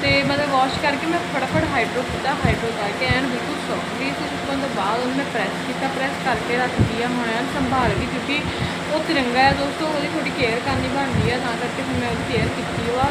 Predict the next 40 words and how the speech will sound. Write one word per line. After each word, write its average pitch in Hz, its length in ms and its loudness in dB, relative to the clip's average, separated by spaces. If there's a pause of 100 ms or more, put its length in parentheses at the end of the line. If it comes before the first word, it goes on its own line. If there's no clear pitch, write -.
ਰੱਖ 269 240 0
ਦਿੱਤੀ - 240 -2
ਹੋਈ 269 240 0
ਆ। 262 60 0
ਹੁਣ 247 180 0
ਮੈਂ 247 160 2
ਇਹਨੂੰ 269 140 0
ਬਿਲਕੁਲ 233 300 -2 (100)
ਸੇਫਲੀ 233 340 0
ਜਗ੍ਹਾ 233 340 -2
'ਤੇ। 311 60 0 (600)
ਤੇ 339 80 -2
ਦੋਸਤੋ 302 360 0
ਹੁਣ 302 200 2
ਮੈਂ 277 160 0
ਕਰਦੀ 262 280 0
ਹਾਂ 262 60 -2
ਵਲੌਗ 202 300 0
ਦਾ 220 60 0
ਇੱਥੇ 226 260 -2
ਹੀ 269 80 -2
ਹੈ 226 180 8
ਤੇ 208 120 4
ਕੱਲ੍ਹ 214 180 2
ਨੂੰ 254 80 2
ਮਿਲਾਂਗੇ 269 260 0
ਤੁਹਾਨੂੰ 294 240 -2
ਇੱਕ 262 100 -2
ਨਵੇਂ 208 300 -2
ਵਲੌਗ 247 280 2
ਨਾਲ। 285 100 0
ਤੇ 294 100 -2
ਦੋਸਤੋ 233 280 0
ਤੁਸੀਂ 285 240 -2
ਮੇਰੀ 277 160 0
ਵੀਡੀਓ 226 240 0
ਨੂੰ 277 100 2
ਵੱਧ 196 180 2
ਤੋਂ 247 80 -2
ਵੱਧ 294 120 0